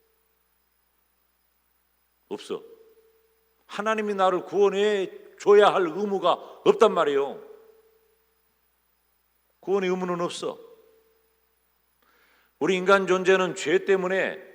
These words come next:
하나님과 분리됐어요. 하나님과 분리된 우리 인간에게 주어질 것은 정죄요, 심판이요, 멸망밖에 없는 거예요.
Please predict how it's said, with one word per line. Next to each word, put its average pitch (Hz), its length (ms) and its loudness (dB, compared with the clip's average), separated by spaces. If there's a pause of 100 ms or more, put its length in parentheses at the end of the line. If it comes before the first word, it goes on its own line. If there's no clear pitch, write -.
(480)
하나님과 180 640 -2
분리됐어요. 170 760 -4 (1800)
하나님과 214 760 4
분리된 208 540 2
우리 156 220 -6
인간에게 170 580 -4
주어질 151 380 -8
것은 135 360 -8
정죄요, 151 540 -2
심판이요, 131 560 -6
멸망밖에 113 580 -6
없는 87 260 -18
거예요. - 140 -20